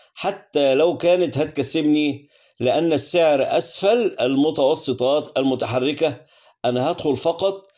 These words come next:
صفقات بيع عند المنطقة B التي تلامس منحنى المتوسط المتحرك. وفي النهاية هذه الطرق الثلاثة يمكن تطبيقها على أي مؤشر اتجاهي.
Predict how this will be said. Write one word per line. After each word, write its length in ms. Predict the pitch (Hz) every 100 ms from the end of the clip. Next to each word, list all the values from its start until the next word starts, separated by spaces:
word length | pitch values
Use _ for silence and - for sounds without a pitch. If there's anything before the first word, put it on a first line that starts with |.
| _
صفقات 480 | - 123 117 - 160
بيع 640 | 135 120 160 160 147 117 _ _ _
عند 360 | 127 165 156 127
المنطقة 720 | 127 123 117 156 156 143 127
B 40 | 147 156 143 - _ _ -
التي 500 | 120 147 233 233 190
تلامس 680 | 131 151 165 170 170 139 -
منحنى 840 | 135 117 - 147 147 139 - 123
المتوسط 880 | 143 127 127 127 123 147 - 117 -
المتحرك. 840 | 127 123 107 - 151 151 - - - _ _
وفي 200 | 110 139
النهاية 720 | 139 135 135 156 147 147 117 - _ _ -
هذه 440 | - 127 151 175
الطرق 420 | 156 156 156 147
الثلاثة 640 | 127 - 127 143 - 139 117 - _ _
يمكن 420 | 139 170 147 147 127
تطبيقها 880 | 165 147 190 151 156 165 170 165 - _ -
على 460 | 120 135 135 135 -
أي 300 | 165 160 139
مؤشر 500 | 123 123 139 131 123
اتجاهي. 920 | 120 120 127 127 110 117 117 113